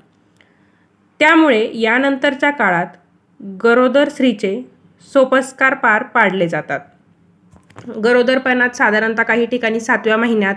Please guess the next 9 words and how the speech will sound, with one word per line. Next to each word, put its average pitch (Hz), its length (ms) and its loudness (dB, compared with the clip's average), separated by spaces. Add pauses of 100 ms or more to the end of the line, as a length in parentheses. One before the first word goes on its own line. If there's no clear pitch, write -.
काही 214 140 0
ठिकाणी 214 320 0
नवव्या 190 300 0
महिन्यात 220 340 0 (600)
डोहाळे 247 380 2
जेवणाचा 220 480 -2
कार्यक्रम 196 500 -2
केला 226 300 0
जातो. 160 400 -8